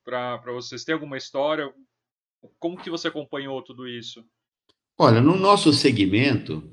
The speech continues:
Speaker 2: nós temos que, mais uma vez, gratidão. Eu falei, a gente sofreu muito pouco, digamos assim, não sofremos, eh, no resultado financeiro.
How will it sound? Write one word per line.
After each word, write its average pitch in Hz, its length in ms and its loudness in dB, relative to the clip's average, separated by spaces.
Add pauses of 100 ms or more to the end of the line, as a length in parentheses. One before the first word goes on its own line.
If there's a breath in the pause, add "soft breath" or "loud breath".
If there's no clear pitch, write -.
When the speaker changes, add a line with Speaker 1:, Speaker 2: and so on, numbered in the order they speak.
(640)
Speaker 2:
nós 98 240 -6
temos 110 280 0
que, 113 120 -8
mais 107 260 -2
uma 120 140 -4
vez, 110 180 -2
gratidão. 92 640 -4
Eu 85 60 -10
falei, 92 280 -6
a 90 40 -10
gente 95 120 -10
sofreu 107 380 -2
muito 110 260 -2
pouco, 123 480 2
digamos 110 380 0
assim, 101 100 -4
não 127 180 0
sofremos, 160 880 -2 (720 soft breath)
eh, 90 160 -8
no 107 140 4
resultado 113 560 4
financeiro. 85 720 -2